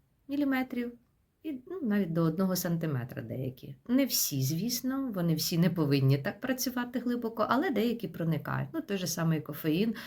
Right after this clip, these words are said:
для покращення лімфодренажу, він може проникати, е, глибше, ніж до-, на ті ж самі аквапорини, які потрібні для зволоження епідермісу шкіри. Ем, в зоні дії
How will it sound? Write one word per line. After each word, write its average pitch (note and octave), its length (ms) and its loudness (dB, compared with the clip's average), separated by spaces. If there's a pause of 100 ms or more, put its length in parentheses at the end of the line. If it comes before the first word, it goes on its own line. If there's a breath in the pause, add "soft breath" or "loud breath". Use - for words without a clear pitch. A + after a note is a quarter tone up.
(400 loud breath)
для C3+ 220 4
покращення C#3 600 -2
лімфодренажу, C3+ 760 -2
він D#3 260 0
може C#3+ 240 0
проникати, A#2+ 720 -6
е, B2+ 720 -4
глибше, B2+ 520 -2
ніж C3+ 200 4
до-, C3 100 0 (100)
на B2+ 380 -2
ті C#3+ 120 0
ж C3+ 80 0
самі D3 340 2
аквапорини, C3+ 680 2
які B2+ 400 2
потрібні C3+ 500 0
для C3 380 4
зволоження C3+ 760 2
епідермісу D3 840 -2
шкіри. D3+ 580 -4 (640 loud breath)
Ем, F3 1400 0
в G3 100 6
зоні D#4 300 8
дії F3+ 500 0